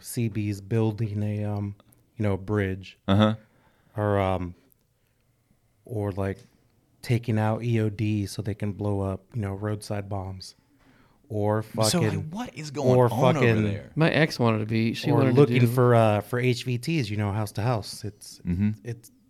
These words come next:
Speaker 1: it just depends.
Speaker 2: So what do you feel like their main objective was,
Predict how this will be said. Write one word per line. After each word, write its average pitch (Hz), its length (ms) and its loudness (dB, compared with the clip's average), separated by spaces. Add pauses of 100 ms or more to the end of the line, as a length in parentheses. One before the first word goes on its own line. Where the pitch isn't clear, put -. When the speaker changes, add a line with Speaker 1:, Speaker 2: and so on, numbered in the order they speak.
(580)
Speaker 1:
it 123 60 -20
just - 380 -4 (180)
depends. 110 680 0 (120)
Speaker 2:
So 127 180 2
what 160 240 4
do 185 60 -4
you 170 160 -2
feel 139 260 0
like 120 260 2
their 104 220 2
main 104 540 2
objective 85 720 -2 (1400)
was, 92 380 -2